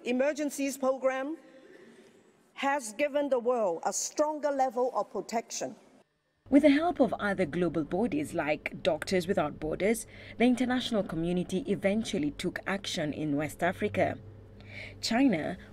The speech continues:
Speaker 2: was one of the first countries to provide emergency assistance. The nation sent millions of dollars in aid and thousands of medical personnel to the affected areas. Chan says the outbreak in twenty fourteen has resulted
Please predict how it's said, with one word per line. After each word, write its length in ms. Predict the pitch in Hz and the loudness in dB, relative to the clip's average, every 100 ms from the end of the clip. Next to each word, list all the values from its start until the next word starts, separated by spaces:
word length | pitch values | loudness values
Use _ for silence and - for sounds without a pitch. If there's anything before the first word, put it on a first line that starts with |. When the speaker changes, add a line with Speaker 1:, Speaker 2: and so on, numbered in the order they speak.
| - | 2
Speaker 2:
was 180 | 190 | 4
one 200 | 196 190 | 4 0
of 80 | 175 | 0
the 80 | 160 | -2
first 320 | - 160 - | -2 -2 -2
countries 400 | - 180 - 165 | -4 -4 -2 -4
to 100 | - | -4
provide 460 | 190 160 165 165 151 | -4 -4 -2 -2 0
emergency 580 | 151 175 175 185 - 165 | 0 0 0 -2 -2 -2
assistance. 800 | - 190 190 226 185 143 - - - - - - - - - | -2 -4 -2 2 2 0 -8 -12 -18 -20 -20 -18 -16 -6 4
The 80 | 254 | 6
nation 480 | 285 339 - 185 | 6 4 0 -2
sent 340 | 185 240 220 - | 0 0 0 2
millions 540 | 214 269 269 277 254 | 4 6 6 6 6
of 180 | 233 165 | 4 0
dollars 360 | 175 165 160 151 | -2 0 -2 -2
in 160 | 147 | -2
aid 400 | - 233 233 - - - - | 2 4 4 0 -6 -6 -2
and 180 | 180 | -2
thousands 480 | - 196 202 190 165 | 0 0 0 0 -2
of 80 | 160 | -2
medical 460 | 160 196 233 170 147 | 0 0 0 -2 -4
personnel 560 | - - 160 160 170 | -4 -6 -2 0 0
to 100 | 175 | 0
the 100 | 147 | -2
affected 480 | 147 - 160 - 156 | -2 -4 -6 -6 -4
areas. 640 | 175 190 190 160 139 - - - - - - - - - - - - | 2 4 4 2 -2 -6 -14 -18 -20 -20 -20 -20 -18 -18 -18 -18 -6
Chan 260 | 320 359 359 | 0 2 4
says 300 | 269 233 226 | 4 4 4
the 180 | 202 | 2
outbreak 460 | 190 180 185 247 - | 0 0 2 2 2
in 80 | 190 | -2
twenty 320 | - 185 185 | -2 -4 -6
fourteen 500 | - 165 - 175 214 | -6 -6 -6 -2 0
has 280 | 208 190 180 | 0 -2 -2
resulted 680 | 175 156 208 294 - 160 - | -2 0 0 0 -2 -4 -4